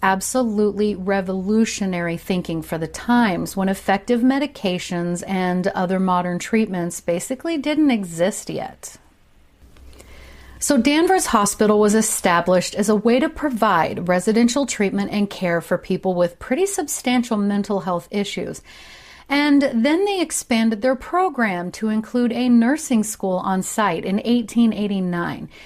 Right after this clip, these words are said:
and then also added pathological research laboratory in eighteen ninety-five.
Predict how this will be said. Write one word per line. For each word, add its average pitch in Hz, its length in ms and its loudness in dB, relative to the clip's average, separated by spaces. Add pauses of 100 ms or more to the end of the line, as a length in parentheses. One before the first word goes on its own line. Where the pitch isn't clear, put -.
(160)
and 208 200 4
then 208 440 2
also 202 480 0
added 180 460 -2
pathological 190 800 -4
research 220 540 -2
laboratory 175 720 -2
in 185 280 -4
eighteen 202 560 -2
ninety-five. 170 1080 -2